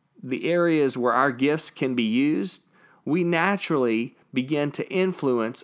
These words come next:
others through leadership. The third mark of a leader is that a leader parades their passion. A leader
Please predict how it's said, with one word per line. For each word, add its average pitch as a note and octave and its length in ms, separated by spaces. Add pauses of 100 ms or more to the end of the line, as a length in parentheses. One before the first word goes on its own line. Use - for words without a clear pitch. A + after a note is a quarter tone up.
(120)
others A#2 580 (280)
through D3+ 160
leadership. D3 680 (380)
The B2+ 100
third G3+ 420
mark D3 540 (600)
of C3+ 380 (120)
a B2+ 60
leader F3 480 (440)
is B2+ 280
that C#3+ 280
a C3+ 80
leader G#3+ 600 (440)
parades D3+ 1040 (220)
their B2+ 160
passion. D#2 640 (480)
A A#2 80
leader G3 480